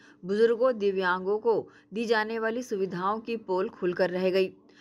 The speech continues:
दुर्ग विधानसभा शहर क्षेत्र में कई जगहों के मतदान केंद्रों में मतदाताओं की उत्सुकता देखते ही बन रही थी।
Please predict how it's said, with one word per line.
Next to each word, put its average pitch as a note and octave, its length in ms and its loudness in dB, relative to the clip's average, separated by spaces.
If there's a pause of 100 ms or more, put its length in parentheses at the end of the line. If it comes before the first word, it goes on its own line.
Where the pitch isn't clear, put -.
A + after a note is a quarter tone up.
(220)
दुर्ग D#4+ 200 0
विधानसभा D#4+ 500 -2
शहर A3+ 300 0
क्षेत्र A3 400 -2
में A3 240 -4
कई A#3+ 200 2
जगहों F#3 380 0
के A3 160 0
मतदान F#3 460 0
केंद्रों F3+ 400 -2
में F#3+ 120 -4
मतदाताओं F3 680 -2
की F3+ 280 -4 (280)
उत्सुकता B3+ 580 0
देखते F#3+ 420 0
ही G3+ 200 -2
बन F3+ 220 -4
रही F3+ 200 -2
थी। G3 360 -4